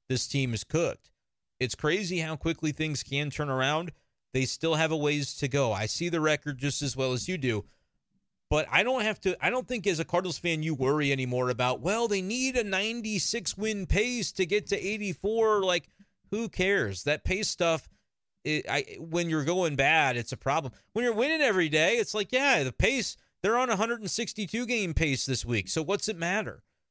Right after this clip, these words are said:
Like, I just think it's gonna be a situation where the numbers with the number of winning streaks that they're gonna probably put together, I think it works itself out. But what I will say is the quicker you can get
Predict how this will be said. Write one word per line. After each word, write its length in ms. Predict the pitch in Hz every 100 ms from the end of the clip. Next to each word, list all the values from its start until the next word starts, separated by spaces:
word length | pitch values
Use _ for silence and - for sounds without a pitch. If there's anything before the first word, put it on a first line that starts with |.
| -
Like, 160 | 143
I 80 | 160
just 220 | 160 208
think 140 | 214 175
it's 140 | 156
gonna 180 | 180 175
be 120 | 156
a 60 | 143
situation 680 | - 147 139 135 135 143 135
where 340 | 131 123 117 _ _ _ _
the 140 | 127 147
numbers 800 | 139 143 170 170 165 170 147 - _ _ -
with 140 | 143 139
the 60 |
number 260 | 139 139 131
of 80 | 123
winning 240 | 156 170
streaks 320 | - 165 151
that 160 | 160 139
they're 120 | 156
gonna 200 | 143 147
probably 500 | - 151 147 139 151
put 240 | 143 156
together, 560 | - 131 127 127 123 123 135
I 80 |
think 220 | 135 196 220
it 80 |
works 300 | 185 202 -
itself 380 | 175 - 165 156
out. 220 | 165 151 - _ _ 160
But 100 | 143
what 140 | 160
I 80 | 156
will 160 | 160
say 320 | 151 - 160 139
is 160 | 117
the 140 | 135 - _
quicker 400 | 208 269 - 277
you 240 | 247 190 208
can 280 | - 175 143
get 420 | 165 190 180